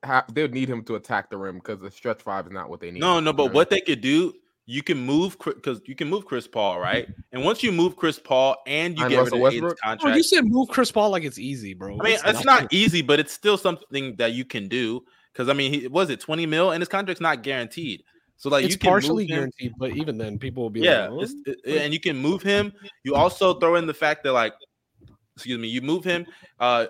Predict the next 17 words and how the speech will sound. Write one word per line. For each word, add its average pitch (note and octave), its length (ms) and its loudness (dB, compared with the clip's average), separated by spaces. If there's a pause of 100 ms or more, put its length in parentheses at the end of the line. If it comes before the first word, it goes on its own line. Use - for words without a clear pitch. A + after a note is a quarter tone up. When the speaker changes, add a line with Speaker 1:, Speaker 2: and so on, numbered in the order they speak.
(100)
Speaker 2:
you D#3 120 -4
probably G3+ 280 2
might F3+ 140 2
get D#3 140 4
a B2 60 0
pick E3 300 -6
or F3+ 80 0
two F#3+ 380 -6 (140)
out D3 180 2
of C#3 80 -2
that C#3+ 220 2
trade D3+ 380 -2
for, D3+ 120 -8 (580)
for C3+ 160 -4
Aiden C3+ 240 -4
to C3 140 -12
Indiana. A#2 560 -4